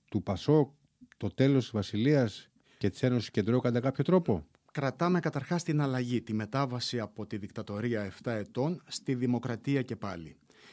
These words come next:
Speaker 2: Η παραδοσιακή δεξιά είχε πιάσει το μήνυμα των καιρών,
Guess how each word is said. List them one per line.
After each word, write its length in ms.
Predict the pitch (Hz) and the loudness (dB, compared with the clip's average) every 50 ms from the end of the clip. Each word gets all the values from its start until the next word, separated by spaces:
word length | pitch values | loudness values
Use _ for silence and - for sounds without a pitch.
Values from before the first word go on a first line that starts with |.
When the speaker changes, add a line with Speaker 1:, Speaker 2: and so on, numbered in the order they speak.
| - _ _ | -20 _ _
Speaker 2:
Η 360 | 107 110 113 113 110 110 - | -4 -2 -2 0 0 0 0
παραδοσιακή 600 | 117 113 117 113 113 107 - 123 113 110 - 143 | 0 0 0 0 -2 -4 -4 -4 -4 -4 -2 -2
δεξιά 380 | 135 139 - - 139 135 139 | -2 -2 -2 -2 -2 0 0
είχε 240 | 139 135 - - 131 | 0 -2 -2 -4 -6
πιάσει 580 | - - - - 139 135 139 135 - - 120 110 | -6 -6 -4 -2 0 0 0 -2 -2 -4 -6 -4
το 120 | - 107 | -4 -2
μήνυμα 340 | 104 104 104 101 101 95 95 | -2 0 0 -2 -2 -4 -6
των 120 | - 104 | -10 -10
καιρών, 440 | 92 95 90 85 98 113 147 175 170 | -10 -10 -10 -6 -6 -4 -4 -6 -8